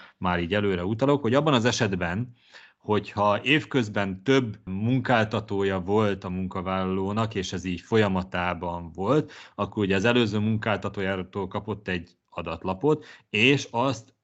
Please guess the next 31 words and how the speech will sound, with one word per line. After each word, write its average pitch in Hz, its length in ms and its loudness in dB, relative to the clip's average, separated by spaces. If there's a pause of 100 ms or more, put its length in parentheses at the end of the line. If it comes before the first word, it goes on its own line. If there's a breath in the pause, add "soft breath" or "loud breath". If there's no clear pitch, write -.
az 98 640 -2
utolsó 135 600 4
munkáltatónak, 110 800 -2
aki 98 340 -4
ezt 92 220 -8
az - 100 -8
összesített 101 600 -6
igazolást 92 520 -4
kiállítja, 104 440 -4
neki 98 240 -4
figyelembe 98 580 0
kell 90 220 0
vennie, 98 520 0 (200 loud breath)
erre 90 160 -2
egyébként 90 420 -2
külön 107 240 -2
adatlap 95 420 0
is 95 140 -6
van, 104 160 0
és 92 180 0
ugye 90 160 -4
figyelni 101 420 0
kell 92 140 -4
a 87 40 -2
magánszemélynek 90 800 -2
is, 113 180 2
hogy 92 140 2
ugye 90 180 2
ez 87 160 0 (260 loud breath)
összesítve 110 720 4
tartalmazza 95 920 0